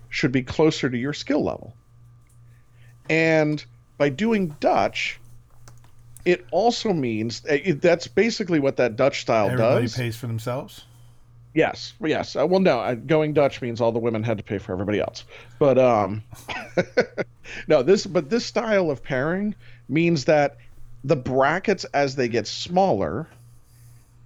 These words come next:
Speaker 1: the skill level gets closer together.
Speaker 2: Yeah.
Speaker 1: Right? It also means that first place is not constantly knocking out second place, which achieves my second objective,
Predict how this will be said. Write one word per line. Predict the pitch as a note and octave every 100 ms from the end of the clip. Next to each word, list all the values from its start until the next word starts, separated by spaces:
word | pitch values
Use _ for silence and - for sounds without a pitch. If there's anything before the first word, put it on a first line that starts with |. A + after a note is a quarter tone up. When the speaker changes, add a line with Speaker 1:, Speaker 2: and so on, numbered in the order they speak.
| -
Speaker 1:
the | B2
skill | B2 - - F#3+ F#3+ F3+
level | B2+ G#2+ G#2+ G#2+ -
gets | A2+ A2
closer | - - C3 A#2 - A#2 G#2+ -
together. | - F#2 F2 - - - - - _ -
Speaker 2:
Yeah. | C3 G#2 B2+ - - - - -
Speaker 1:
Right? | A#2+ B2 D#3+ - - - - - -
It | D#3 D3+
also | F#3+ C#4 - G#3
means | D#3+ C#3+ C3
that | D3
first | - A3+ A#3+
place | - G3+ F#3 D3+
is | C3+
not | D3 D#3 -
constantly | - F3+ F#3+ - G#3 D#3 E3
knocking | D3+ B2+ D3 - B2
out | A#2 G#2+
second | - - - -
place, | - F2+ E2 G2 - - - -
which | - D3+ F#3+
achieves | - C#3+ C3 B2
my | A#2
second | A#2+ - - A3 G3+ B2
objective, | E2+ F#2+ D#2+ - D#2+ F#2+